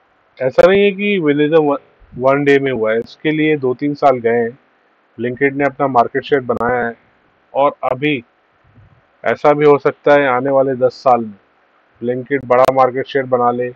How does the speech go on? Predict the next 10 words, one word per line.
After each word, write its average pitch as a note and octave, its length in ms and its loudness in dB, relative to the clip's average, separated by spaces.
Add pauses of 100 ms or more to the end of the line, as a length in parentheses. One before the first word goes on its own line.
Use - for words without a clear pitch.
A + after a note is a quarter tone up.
(640)
Amazon B2+ 440 -4
का C3 80 2
market A#2+ 360 -2
share B2+ 300 -4
कम C3+ 140 2
हो C3+ 160 -2
जाए, B2 160 0 (600)
क्योंकि D3 280 -6
जिस D3 400 -2
rigorous C#3 580 2